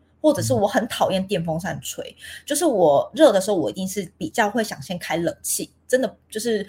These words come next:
Speaker 1: 可能太冷，开冷气太冷，我才想要吹电扇，因为我就觉得，呃，电风扇吹到我头，我就是会头痛。然后呢，
Speaker 2: 嗯。
Speaker 1: 我记得我在听分享会还是在上课的时候，我就是去挖掘这个信念，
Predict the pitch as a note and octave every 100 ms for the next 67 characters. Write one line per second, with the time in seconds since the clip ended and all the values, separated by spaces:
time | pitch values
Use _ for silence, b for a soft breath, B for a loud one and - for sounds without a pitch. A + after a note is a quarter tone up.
0 | B B G3 E3 - B3+ - C#4 A3 G3
1 | G#3+ B3+ D#3 D#3 F3 - - - - B2+
2 | - - D#4 D4+ G#3+ - B B B _
3 | _ F#3+ F#3+ C#4+ C#4+ C4 - B3 - C3+
4 | - - - D#3+ F#3 F3 F#3+ D#3+ - -
5 | - - _ B B B G#3 C4 F4+ D4
6 | F3 D#3+ C#4+ A#3 F3+ - A#3 A#3 B3+ C#4
7 | D4 C4+ F#3+ G#3+ E3 G#3+ G#3 G#3 F3 A3
8 | F#3+ - G3+ F#3 G#3+ C3+ G#3 D#3+ C#3+ A3
9 | A3 A#3+ - B - B3 A3 F3+ G#3+ D4+
10 | C#3 - - D#4 - E3+